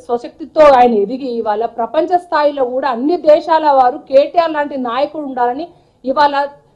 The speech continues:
తెలంగాణ రాష్ట్రంలో హైదరాబాద్ నడిబొడ్డున కూడా బ్రహ్మాండంగా ఇవాళ ఎన్నో సాఫ్ట్‌వేర్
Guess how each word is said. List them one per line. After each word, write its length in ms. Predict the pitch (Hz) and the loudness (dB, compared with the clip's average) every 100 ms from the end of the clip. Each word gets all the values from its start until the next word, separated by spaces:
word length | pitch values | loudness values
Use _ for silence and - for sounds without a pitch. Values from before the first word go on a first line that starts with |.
| _ | _
తెలంగాణ 420 | 262 311 339 339 320 302 | 0 0 0 -2 -2 -2
రాష్ట్రంలో 420 | 302 294 277 294 233 | -4 -6 -6 -6 -2
హైదరాబాద్ 500 | 247 285 294 269 254 | 0 0 0 -2 -2
నడిబొడ్డున 480 | 247 254 247 247 233 | -4 0 -2 -2 -8
కూడా 140 | 262 226 220 | -6 -8 -10
బ్రహ్మాండంగా 720 | 226 277 311 320 311 302 285 254 | -8 -6 -4 -2 -4 -2 -2 0
ఇవాళ 180 | 247 233 - _ _ 208 | -2 -2 -6 _ _ -4
ఎన్నో 220 | 247 320 339 294 | 2 2 2 0
సాఫ్ట్‌వేర్ 460 | 269 285 294 269 | -2 -2 -4 -2